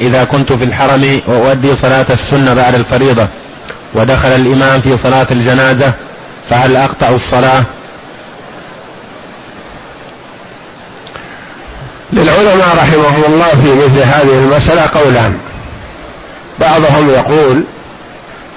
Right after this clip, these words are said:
Speaker 2: "إذا دخلت في نافلة وحضرت جنازة فانصرف من النافلة واغتنم فرصة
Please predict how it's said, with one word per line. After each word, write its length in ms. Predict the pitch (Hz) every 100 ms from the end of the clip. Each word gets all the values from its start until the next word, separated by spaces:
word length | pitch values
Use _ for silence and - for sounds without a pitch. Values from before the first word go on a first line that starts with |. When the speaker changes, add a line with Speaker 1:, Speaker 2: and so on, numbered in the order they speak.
| -
Speaker 2:
"إذا 440 | 135 139 135 127
دخلت 460 | 123 143 165 165 135
في 240 | 135 135
نافلة 540 | 123 131 120 139 120 113 - - - - - - - - - -
وحضرت 640 | 110 113 151 151 143 -
جنازة 500 | 123 123 135 104 120 120 - - - - - - - -
فانصرف 560 | 175 185 139 135 127 107
من 180 | 131 135
النافلة 580 | 127 117 117 143 151 160 - - - - -
واغتنم 600 | 170 135 147 123 113 101 - - - - - - -
فرصة 400 | 143 151 - 123